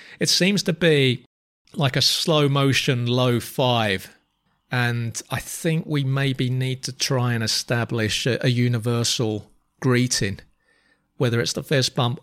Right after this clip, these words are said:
or, or the palm brush. I mean, I think the fist bump is safe. I think the elbow bump is probably the safest one of all.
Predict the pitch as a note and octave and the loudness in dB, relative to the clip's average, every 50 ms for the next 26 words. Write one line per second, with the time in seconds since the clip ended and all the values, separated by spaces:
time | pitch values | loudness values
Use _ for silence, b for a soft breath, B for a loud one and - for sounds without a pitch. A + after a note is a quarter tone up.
0 | _ _ - C3+ B2 A#2 A#2+ A#2+ A#2 A#2+ - D3 B2 A#2+ A#2+ - - C3+ A#2+ A#2+ | _ _ 0 0 2 2 2 2 0 0 0 -2 -2 -2 -4 -4 -2 -2 0 0
1 | A#2 A2 G2+ G#2+ G#2+ G#2+ G2+ - - - C#3 A#2+ A#2 A#2+ - - _ _ - - | -2 -2 -2 -4 -4 -2 -4 -4 -4 -2 -2 -2 -2 -2 -6 -10 _ _ -6 -4
2 | B2 A2+ - D#3 C#3+ C3 A#2+ - - - C#3+ B2+ - - - C3+ A#2+ B2 - - | -2 0 0 0 0 -2 -4 -6 -2 0 0 0 0 0 0 0 0 -2 -4 -4
3 | - C3+ A#2+ A2+ - - - - - A#2+ - C3+ B2 D3+ C#3 A#2 A#2+ C3+ C#3+ A#2 | -2 -2 0 0 0 0 2 2 2 2 2 0 2 2 2 2 4 4 4 4
4 | A#2+ A2 G2+ - A2+ A2 A2 F2 - - - - - A2 B2+ - C#3 B2 A2 - | 2 0 0 0 -2 -2 -2 -4 -6 -6 -4 -4 -4 -4 -4 -2 -2 -2 -2 -2
5 | A#2 - - - A#2 A#2+ A2+ - - - A#2+ - C3+ B2+ A#2+ A#2+ G#2+ B2 A#2 A2+ | -2 -2 -2 0 0 -2 -2 -4 -4 -6 -6 -4 -4 -2 -2 -2 -2 0 0 0
6 | A2+ B2 | 0 -2